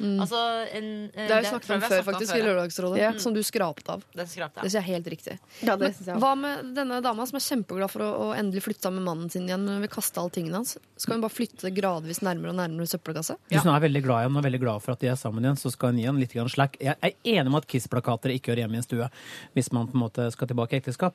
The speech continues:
Speaker 4: men, eh, la han nå ha litt av dillet sitt, men nødvendigvis ikke alt stående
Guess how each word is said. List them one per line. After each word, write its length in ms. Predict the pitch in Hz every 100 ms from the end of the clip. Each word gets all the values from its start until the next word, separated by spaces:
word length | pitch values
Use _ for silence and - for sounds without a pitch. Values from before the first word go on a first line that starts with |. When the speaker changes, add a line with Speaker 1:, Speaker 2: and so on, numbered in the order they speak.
| -
Speaker 4:
men, 260 | 139 131 127
eh, 800 | 123 123 120 120 120 101 110 135
la 240 | 131 127
han 160 | 127 147
nå 100 | 147 -
ha 140 | 117
litt 500 | 117 113 - - - -
av 140 | 117
dillet 340 | 117 110 107 123
sitt, 240 | 147 -
men 140 | 120
nødvendigvis 340 | 120 110 139 135
ikke 140 | - -
alt 140 | 90 117
stående 440 | - 107 82 87